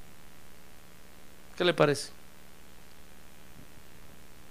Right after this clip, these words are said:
No, el Señor Jesucristo está a la diestra del Padre para que nosotros mejoremos, hermano. Si hace un año le trajo usted un pecado,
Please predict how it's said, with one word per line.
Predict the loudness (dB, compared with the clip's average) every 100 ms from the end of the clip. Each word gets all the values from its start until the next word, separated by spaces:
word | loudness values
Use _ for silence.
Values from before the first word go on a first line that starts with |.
| -8 -8 -8 -8 -8 -10 -10 -10 -10 -10 -8 4
No, | 12 12 12
el | 10
Señor | 10 12
Jesucristo | 12 8 10 10 12
está | 12
a | 12
la | 12
diestra | 12 12 12
del | 12 12
Padre | 12 12 12 12 -6 -2 10
para | 12 12
que |
nosotros | 10 8 8 8
mejoremos, | 8 8 10 12 10 6
hermano. | 0 -4 -4 -6 -10 -10 -10 -10 -8 8
Si | 12 12
hace | 12 12
un | 12
año | 12 12
le | 12 12
trajo | 12 12
usted | 12 12
un | 12
pecado, | 12 12 12 12 12